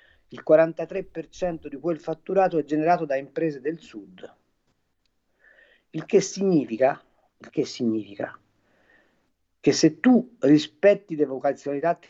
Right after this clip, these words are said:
territoriali e li metti in condizione di avere uno sviluppo economico, imprenditoriale, le terre del sud hanno capacità enorme di sviluppo. Il punto è uno solo,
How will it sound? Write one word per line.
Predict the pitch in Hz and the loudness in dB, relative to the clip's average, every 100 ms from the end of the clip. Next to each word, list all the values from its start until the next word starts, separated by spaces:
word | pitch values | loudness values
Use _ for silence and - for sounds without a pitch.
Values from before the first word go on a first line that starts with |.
| _ | _
territoriali | - 131 120 123 113 113 113 117 - | -10 -10 -8 -6 -4 -4 -6 -14 -8
e | 147 | -2
li | 160 180 | 0 2
metti | 226 233 - | 0 0 -2
in | 165 | -4
condizione | 156 151 135 - - 147 117 | -2 -2 -4 -14 -4 -2 -2
di | 110 123 | -2 0
avere | 147 175 127 | 0 0 -2
uno | 117 | -6
sviluppo | 113 127 139 - | -6 -12 -12 -10
economico, | 110 110 120 110 104 135 151 - | -8 -4 -4 -4 -2 -2 -2 -2
imprenditoriale, | 127 117 117 113 113 117 107 101 110 123 - _ - 123 | -8 -2 0 0 2 2 0 -2 -6 -8 -10 _ -20 0
le | 175 160 | 2 6
terre | 185 123 131 | 6 4 2
del | 165 151 | -4 -6
sud | - 202 180 170 _ | -12 -10 -10 -12 _
hanno | 156 180 190 202 208 - | -2 0 -2 -6 -6 -8
capacità | - 147 139 - 143 139 147 - _ _ _ _ _ _ _ _ _ | -8 -6 -6 -8 -6 -4 -4 -6 _ _ _ _ _ _ _ _ _
enorme | - 127 190 185 98 110 113 _ _ - - - | -4 0 2 0 -2 -10 -14 _ _ -18 -18 -14
di | 120 | -12
sviluppo. | 110 104 104 107 _ - - - | -10 -10 -12 -14 _ -20 -20 -2
Il | 233 | -2
punto | - 220 127 117 - | 2 2 0 0 -2
è | 170 | 2
uno | 190 160 | 2 2
solo, | - 165 113 101 | 2 2 2 -2